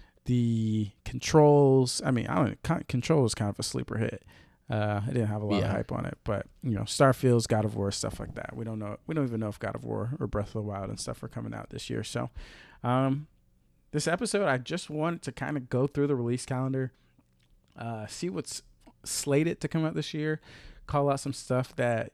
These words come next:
Speaker 1: you know, we may be interested in, we may be excited about, some things that may sound interesting that we might need to look up live, um, and, and just see what we're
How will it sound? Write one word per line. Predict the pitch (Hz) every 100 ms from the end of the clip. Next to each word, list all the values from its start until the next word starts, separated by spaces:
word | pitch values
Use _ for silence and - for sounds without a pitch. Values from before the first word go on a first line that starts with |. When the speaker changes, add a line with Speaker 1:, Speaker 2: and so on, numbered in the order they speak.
| -
Speaker 1:
you | 120
know, | 107
we | 120 131
may | 120
be | 117
interested | 117 180 170 165 - 156
in, | 151 151 143
we |
may | 123 117
be | 110
excited | - - 139 135
about, | 135 131 120 - _ _ _
some | - -
things | - 117 110
that | 104 107
may | 110
sound | 98 - 131 156
interesting | - 151 160 - 160 156
that |
we | 104
might | 104 107
need | 110 110
to |
look | 101 107 -
up | 98
live, | 98 113 123 156 170 - - - - - -
um, | 139 139 139 139 - _ _ _ _ _ _ -
and, | - 117
and | 127 147
just | -
see | - 262
what | 262 -
we're | 147 120 117